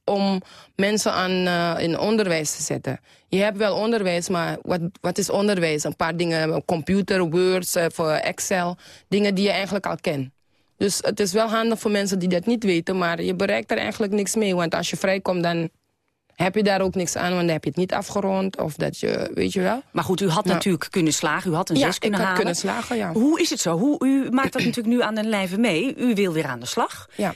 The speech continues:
Speaker 2: U heeft een strafblad, u
Speaker 1: Ja.
Speaker 2: heeft in de gevangenis gezeten.
Speaker 1: Ja.
Speaker 2: Hoe staan mensen daar tegenover, werkgevers?
Speaker 1: Ehm, als je dan, zeg maar, gaat solliciteren. Je komt vrij en je gaat solliciteren. Kom je daar in een, een, eh, op zo'n, eh,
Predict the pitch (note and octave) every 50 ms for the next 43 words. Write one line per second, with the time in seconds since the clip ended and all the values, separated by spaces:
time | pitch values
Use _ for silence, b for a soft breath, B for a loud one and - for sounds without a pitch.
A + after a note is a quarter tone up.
0 | B B B - A3+ A3 G3+ F3+ F#3 F#3 - - - - - - _ _ _ _
1 | _ _ _ _ - - A2 - - F3+ G3+ G#3+ - C4 C#4+ F4 - - - A3
2 | A3 F#3+ F#3 F3+ F#3+ - D#3+ D3 D3+ C#3+ C#3+ E3+ G#3 C4 C#4 C4 - - C4+ A3+
3 | B3 A#3+ A#3+ F#3+ F3 E4 - B B B B B B B B _ _ - A#3 G#3+
4 | C#4+ D#4 - - - D#4 D#4 D4+ D#4 D4+ D4+ - C#4+ C#4 C4 C#4 C4+ D4+ F4+ G#4
5 | E4 F#3 B2+ C#3 D3 D3 - - F3 D#3+ D3 - - C#3+ B2+ B2 - - - -
6 | - - - C#4 C#4 B3+ B3+ A#3+ A#3 A#3 A#3 A3+ A3 - G#3+ A#3+ B3+ B3+ - -
7 | C4 A3+ A3+ A3 A3 - A#3+ A3 - - G#3 G3 F3+ F3 - F#3 F#3 - - F#3+
8 | F3 E3+ D#3+ - E3+ - - C#3+ C#3 C3 C3+ C#3 D#3 D3+ - - F#3 F3+ E3+ -
9 | - G#3+ G#3+ G#3+ A3+ A3 A3 G#3 G3+ G3 - F#3+ F3 - - G3 F3+ F3 D#3+ -
10 | D#3+ - - G3 G3+ G#3 G3+ G#3 G#3 G#3+ - b b b b b b b - G#3
11 | A3 A#3 A3+ A3 G#3 G#3 G3 G3 F#3+ G3 F#3+ F#3+ F#3 F3+ F#3 F3+ F3 F3 F3+ F3
12 | F3 E3+ E3+ E3+ E3 E3 E3 E3 E3 E3 D#3+ E3 - E3+ - - - F#3+ F#3+ F#3
13 | F#3 F3+ F3+ E3+ E3 E3 D#3+ D#3+ E3 D#3+